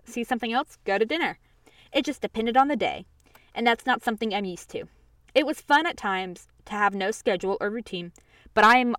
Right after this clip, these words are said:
also a person that craves that. I'm obsessed with that kind of organization. The lack of routine and a flexible schedule allowed me to enjoy being in a different country,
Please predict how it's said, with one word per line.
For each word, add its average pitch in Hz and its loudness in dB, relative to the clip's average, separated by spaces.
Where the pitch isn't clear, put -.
also 214 4
a 202 2
person 202 -4
that 185 -6
craves 170 -4
that. - -10
I'm 220 2
obsessed - 0
with 190 -4
that - 0
kind 185 -2
of 175 -10
organization. 175 -8
The 233 4
lack 226 6
of 285 -6
routine 254 -4
and 202 -6
a 202 -2
flexible 226 -2
schedule 170 -6
allowed 180 0
me 220 -8
to 277 -8
enjoy 185 -2
being 170 -6
in 160 -12
a 151 -12
different 160 -8
country, 156 -8